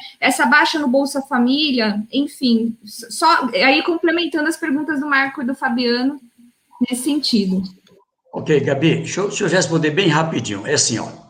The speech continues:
Speaker 2: a, se a gente olhar do ponto de vista, eh, social, um desastre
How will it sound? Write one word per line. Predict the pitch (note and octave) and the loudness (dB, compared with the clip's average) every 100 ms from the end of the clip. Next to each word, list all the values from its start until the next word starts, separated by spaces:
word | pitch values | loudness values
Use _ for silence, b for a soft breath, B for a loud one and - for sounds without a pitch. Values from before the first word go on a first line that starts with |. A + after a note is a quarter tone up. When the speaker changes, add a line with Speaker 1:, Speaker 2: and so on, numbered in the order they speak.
| b b b b - | b b b b -12
Speaker 2:
a, | B2+ C3+ C3 B2+ B2+ - - _ _ _ - | -6 -4 -2 -2 -6 -12 -20 _ _ _ -2
se | - F3+ | 2 4
a | |
gente | E3 B3 G#3 | 2 2 2
olhar | A#2+ G#2 F#2+ F2 - - _ _ _ _ _ | 2 0 -2 -6 -14 -20 _ _ _ _ _
do | F#2+ F#2 | -18 -14
ponto | - D3+ C#3+ | -6 -6 -4
de | B2 | -4
vista, | G#2 G#2 G#2 - - F2 - _ | -4 -4 -4 -6 -10 -14 -16 _
eh, | - G2+ | -20 -10
social, | B2 D3 B2+ - A2 B2+ E3 - - b b b _ _ | -4 -2 0 0 0 0 -2 -4 -12 b b b _ _
um | - G2 | -12 -6
desastre | F3+ E3 A2+ - - | -2 0 -2 -4 -12